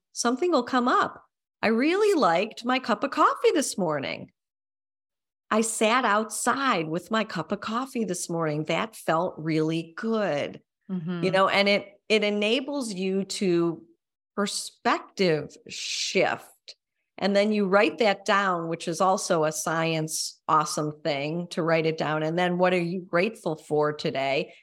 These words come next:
Speaker 1: And it could be that same thing. It could be something else. I want people to understand that little tiny things count.
Speaker 2: Yes.
Speaker 1: Your, your soft pillow counts.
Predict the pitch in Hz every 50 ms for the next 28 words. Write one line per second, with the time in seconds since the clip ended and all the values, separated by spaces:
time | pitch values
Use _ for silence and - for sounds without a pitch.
0 | _ - 208 240 233 233 - - 415 - - 381 403 202 180 175 175 - - -
1 | - 302 311 294 294 302 - 302 277 285 294 294 262 202 - - - 294 285 240
2 | 285 277 285 285 - 277 269 262 269 262 247 247 247 247 247 240 240 240 247 247
3 | - - - - - _ _ - - - - _ _ _ 202 202 214 220 240 285
4 | 285 - 294 311 311 - 269 - - - - - 196 214 220 240 233 - - 220
5 | 220 220 208 208 196 185 170 170 170 - - - _ _ _ _ _ _ _ _
6 | _ _ - 196 208 226 254 294 311 311 254 190 - - - - - - 226 247
7 | 254 254 233 202 180 170 - - - 277 254 220 180 160 147 147 147 147 156 170
8 | - - - - - _ _ _ _ _ _ - - 240 214 117 82 65 - -
9 | - - - - _ _ _ _ _ _ _ _ _ _ - 170 151 - 185 196
10 | 220 233 - - - - 202 226 247 269 285 - - 262 240 247 226 - - -
11 | - - 262 226 226 202 185 175 170 165 160 156 - - 262 269 208 160 143 -
12 | 127 - -